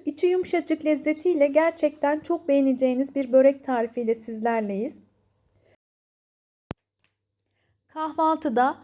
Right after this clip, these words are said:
çay saatlerinde misafirlerinize ikram edebileceğiniz, hatta akşam yemeğinde bile servis edebileceğiniz çok güzel,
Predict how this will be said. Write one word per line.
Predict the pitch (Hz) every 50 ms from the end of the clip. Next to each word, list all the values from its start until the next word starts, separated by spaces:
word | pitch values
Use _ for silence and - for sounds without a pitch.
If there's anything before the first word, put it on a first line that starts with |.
| _ _ _ -
çay | - 320 320 330 339
saatlerinde | 330 - 311 285 277 277 277 247 262 262 254 262 262 277 311 311 302
misafirlerinize | 269 262 - 294 285 277 277 277 294 262 277 277 277 277 262 294 254
ikram | 262 196 - 285 277 277 269
edebileceğiniz, | 254 220 247 240 220 220 226 220 208 226 220 214 202 202 233 302 - - - - - - _
hatta | - - 359 349 - - 254 254 277 359 - - - - _ -
akşam | 262 262 269 - - 330 330 339
yemeğinde | 311 294 277 262 254 247 254 247 254 262 277 269
bile | 247 233 240 254
servis | 254 - 269 254 254 254 - -
edebileceğiniz | 262 233 254 254 233 233 214 - 226 220 220 254 - -
çok | - 302 294 - -
güzel, | 247 220 214 214 214 220 240